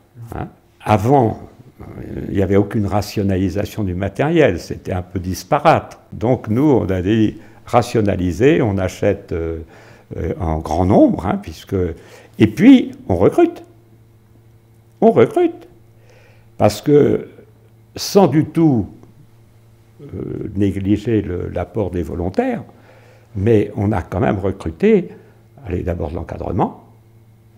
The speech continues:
des officiers, des sous-officiers. Il y a eu des années où on recrutait cent cinquante professionnels. Ça paraît inimaginable, mais c'était ça. On construisait trois casernes.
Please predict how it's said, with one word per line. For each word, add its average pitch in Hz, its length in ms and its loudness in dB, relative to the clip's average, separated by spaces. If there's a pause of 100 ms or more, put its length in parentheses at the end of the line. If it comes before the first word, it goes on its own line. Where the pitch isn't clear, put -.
(1040)
des 78 100 -10
officiers, 214 520 -6
des - 100 -12
sous-officiers. - 800 -10 (160)
Il 90 80 -6
y - 20 -4
a - 20 -4
eu 87 80 -6
des 85 220 -8
années 135 180 -4
où 233 140 -6
on 90 40 -4
recrutait - 360 -12
cent 254 260 -6
cinquante 185 540 -6
professionnels. 294 840 -6 (960)
Ça 92 160 -6
paraît 98 280 -2
inimaginable, 107 920 -4 (960)
mais 98 160 -2
c'était - 260 -8
ça. 220 220 -12 (1300)
On 135 120 4
construisait 135 580 2
trois 143 280 -2
casernes. 240 500 -2